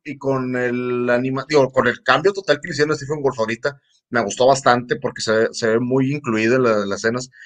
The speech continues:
Cyborg es un tema difícil, ¿por qué? Puedes optar por hacerlo como lo hizo Marvel en su momento con War Machine y con, este,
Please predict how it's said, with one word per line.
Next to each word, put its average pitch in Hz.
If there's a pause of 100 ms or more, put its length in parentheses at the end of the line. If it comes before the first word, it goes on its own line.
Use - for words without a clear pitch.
(260)
Cyborg 202
es 185
un 208
tema 214
difícil, 165
¿por 131
qué? 147 (340)
Puedes 190
optar 170
por 175
hacerlo 151
como 131
lo 123
hizo 151
Marvel 147
en 151
su 123
momento 123
con 117
War 120
Machine 147
y 127
con, 113
este, 107